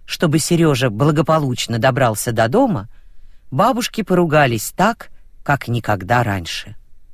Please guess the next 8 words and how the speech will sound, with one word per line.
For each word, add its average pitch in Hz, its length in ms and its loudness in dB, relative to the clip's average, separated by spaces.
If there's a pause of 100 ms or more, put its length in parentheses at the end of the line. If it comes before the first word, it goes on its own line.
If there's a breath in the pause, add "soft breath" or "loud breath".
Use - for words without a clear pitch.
(760)
«Я 214 300 2
не 233 140 0
могу, 220 440 4
не 247 140 2
позволю 208 800 4
жить 214 380 4
в 208 60 0
грязи!» — 214 520 4